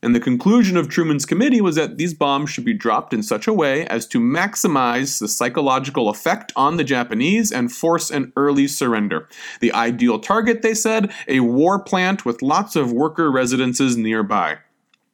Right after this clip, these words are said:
They said, "Perhaps it's probably best not to drop this right on a city. Find some sort of an industrial area, a war plant,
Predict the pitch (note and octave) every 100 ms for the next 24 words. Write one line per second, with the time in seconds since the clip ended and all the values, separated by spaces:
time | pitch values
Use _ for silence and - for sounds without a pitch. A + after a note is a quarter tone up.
0 | _ - G#2 A#2 A2+ - - - _ _
1 | A2 D3+ E3 - D3 - D#3+ D3+ B2 C#3
2 | C#3 C#3 G#3+ A3+ C#3+ C#3+ C3+ C#3 C3 G#2+
3 | G#2+ G2 E2+ - F3 E3+ F3 - _ -
4 | D3 C#3+ D3 C#3 C#3 B2 B2+ B2 A#2+ A2+
5 | G#2+ G#2 G#2+ G2+ A#2+ B2+ - B2+ B2 A#2+
6 | A2+ A2 A2 G#2 G2+ G#2+ C3 B2+ B2 A#2+
7 | A#2